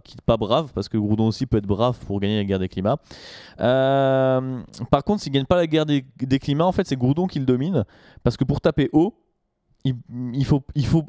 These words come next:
absolument que Groudon ne place pas son climat. En fait, c'est, c'est pour ça que Kyogre perd contre Groudon en, t-, en temps normal, parce que si Groudon impose son style, Kyogre peut pas taper stabé, parce que ça empêche les attaques hautes de fonctionner.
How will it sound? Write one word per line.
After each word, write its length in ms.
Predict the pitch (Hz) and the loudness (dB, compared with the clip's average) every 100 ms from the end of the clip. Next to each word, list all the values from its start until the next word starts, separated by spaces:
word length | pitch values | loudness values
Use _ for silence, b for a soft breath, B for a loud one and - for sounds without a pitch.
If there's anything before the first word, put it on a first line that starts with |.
| - | 0
absolument 440 | 147 233 202 214 | 0 0 2 2
que 100 | 220 | 2
Groudon 320 | 143 143 160 | 2 2 2
ne 40 | 202 | 2
place 200 | 170 151 | 0 0
pas 100 | 175 | -2
son 140 | 170 | -2
climat. 300 | 165 147 113 - _ b b b b b b b | -2 0 0 -4 _ b b b b b b b
En 60 | 131 | 0
fait, 140 | 190 | 0
c'est, 160 | - 147 | 0 -2
c'est 120 | 151 | 2
pour 140 | 160 | 2
ça 140 | 165 220 | 2 0
que 100 | 175 | -2
Kyogre 420 | - 190 175 135 | 0 2 4 2
perd 340 | - 233 202 143 | 2 2 2 -2
contre 260 | 165 - | -4 0
Groudon 460 | 160 147 156 185 202 | 2 2 4 2 2
en, 100 | 139 | 0
t-, 100 | 135 - | 0 0
en 100 | 135 | 2
temps 140 | 160 | 2
normal, 420 | 160 143 143 190 175 B B | 2 2 2 0 -4 B B
parce 120 | - | -2
que 80 | 151 | 0
si 260 | - - 254 | 0 -2 0
Groudon 420 | 196 214 220 202 | 2 2 2 2
impose 320 | - 156 202 196 | 0 0 0 0
son 160 | 190 | 0
style, 440 | 175 - 175 135 95 - _ - b b _ 123 - | 0 2 2 2 0 -6 _ -20 b b _ -12 -4
Kyogre 280 | - 214 170 | 2 2 2
peut 120 | 170 | -2
pas 120 | 165 | 0
taper 240 | 165 147 147 | 0 0 0
stabé, 340 | - 120 156 - _ _ _ | 0 0 0 -6 _ _ _
parce 140 | 117 - | -6 0
que 200 | 131 120 | 2 2
ça 160 | - | 2
empêche 300 | 123 127 156 | 0 2 0
les 80 | 127 | -2
attaques 240 | 120 120 | -2 -2
hautes 120 | 98 120 | 0 -2
de 40 | |
fonctionner. 380 | 120 - 113 | -4 -2 -2